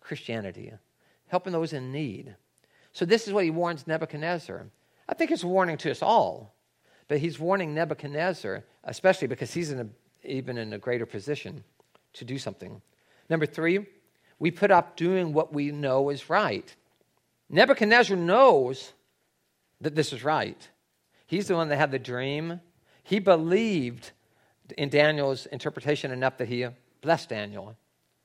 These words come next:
So what's he doing? He procrastinates. In Daniel four twenty-eight, it starts by saying, "Twelve months later," twelve months later, wait a minute. You heard about this,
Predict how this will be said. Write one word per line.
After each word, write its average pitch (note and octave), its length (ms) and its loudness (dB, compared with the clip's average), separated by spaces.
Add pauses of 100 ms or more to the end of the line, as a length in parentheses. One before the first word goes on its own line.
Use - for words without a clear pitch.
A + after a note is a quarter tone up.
(380)
So - 160 -4
what's E3 180 2
he D3+ 120 -2
doing? F3 420 -2 (320)
He E3+ 100 -6
procrastinates. D3 880 -6 (460)
In C3 140 -6
Daniel D3+ 360 2
four D#3+ 280 0
twenty-eight, D#3 340 0
it C#3+ 160 -4
starts D#3 300 2
by C3+ 160 2
saying, C3 520 -4 (280)
"Twelve B3 260 4
months A#3+ 300 -2
later," D#3 440 4 (1600)
twelve C4 320 4
months A3+ 320 -2
later, G3+ 320 4
wait B3 260 4
a A3 60 6
minute. C3 460 -2 (280)
You C4 340 2
heard D3+ 800 2 (200)
about D3 340 2
this, D#3+ 280 2